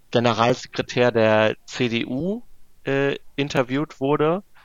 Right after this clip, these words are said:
ähm, oder da war, also Paul Ziemiak interviewt wurde und, ähm, da war es, glaub ich, noch. Und, äh,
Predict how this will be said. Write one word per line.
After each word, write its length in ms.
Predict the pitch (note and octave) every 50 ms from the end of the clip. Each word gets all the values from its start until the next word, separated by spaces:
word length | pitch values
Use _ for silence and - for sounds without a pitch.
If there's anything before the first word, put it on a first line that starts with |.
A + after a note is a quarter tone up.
| - - - -
ähm, 280 | A#2+ A#2+ A#2 A#2 - - -
oder 240 | - - G2+ G2 - - - - -
da 120 | G#2 G2
war, 200 | G2+ G#2 A#2+ - - -
also 180 | - A2 G#2 G#2
Paul 300 | - - B2 A#2+ A2+ A2
Ziemiak 460 | - - C#3 D3 E3 F3 E3+ - -
interviewt 520 | - D3+ - D#3+ C3+ - D3 D3+ - -
wurde 300 | C#3+ D3 D3 D3+ D3+ D3+ - - - - - - - - - -
und, 420 | - A#2+ B2 B2 B2 B2 - - -
ähm, 340 | - A2+ A2+ A2 A2 G#2+ G2+ -
da 120 | - G2+
war 160 | G2+ G#2+ A2 A#2
es, 120 | A2 -
glaub 200 | - G#2 G#2 G#2+
ich, 80 | G#2 -
noch. 280 | - - - - - - - - - - - - - -
Und, 320 | - A#2 A#2 A2+ A2 -
äh, 580 | - - A#2 A2 A2 G#2+ G#2 G#2 G2+ G2+ G2+ G2+